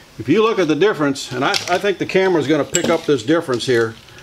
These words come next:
Uh, this is number two charging cable versus number six, and it's, it's massive. Uh, I hope the camera can, can, can see the difference there, but it, it's a big difference. Um, the opposite end,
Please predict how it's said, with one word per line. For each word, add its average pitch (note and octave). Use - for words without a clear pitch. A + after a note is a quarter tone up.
Uh, A2+
this A#3+
is D#3
number G3
two F#3+
charging F3+
cable D3+
versus D3+
number D#3+
six, -
and D3
it's, F3
it's E3
massive. D3
Uh, A2+
I C3
hope F#3
the D#3+
camera F3
can, B2
can, C#3
can B2+
see F3+
the D3+
difference C#3+
there, B2+
but B2+
it, F3+
it's G#3
a C#3
big B2
difference. A#2+
Um, A2+
the C3+
opposite F3+
end, G3+